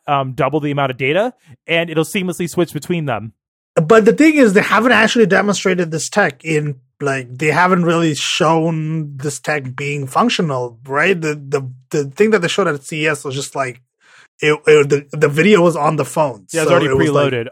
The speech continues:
Speaker 1: Also, it's, uh, it's called Turnstile, which actually is a really good fucking branding name for that kind of impression. That's
Speaker 2: Yeah,
Speaker 1: actually
Speaker 2: yeah.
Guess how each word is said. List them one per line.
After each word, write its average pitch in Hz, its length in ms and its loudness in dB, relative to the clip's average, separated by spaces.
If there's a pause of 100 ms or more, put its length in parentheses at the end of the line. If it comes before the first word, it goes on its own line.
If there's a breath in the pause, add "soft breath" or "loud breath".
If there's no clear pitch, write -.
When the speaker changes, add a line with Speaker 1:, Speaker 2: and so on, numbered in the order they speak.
Speaker 1:
Also, 175 380 2
it's, 131 120 -8
uh, 143 220 2
it's 143 120 -14
called 190 260 0
Turnstile, 147 640 0
which 127 140 -6
actually 208 360 0
is 180 60 2
a 156 80 6
really 165 420 4
good 147 240 -4
fucking 143 320 -6
branding 139 400 -4
name 175 180 -4
for 196 180 -6
that 196 200 -2
kind 208 180 2
of 214 100 -2
impression. 214 380 -4
That's 175 140 0
Speaker 2:
Yeah, 196 80 6
Speaker 1:
actually 165 340 4
Speaker 2:
yeah. 160 280 4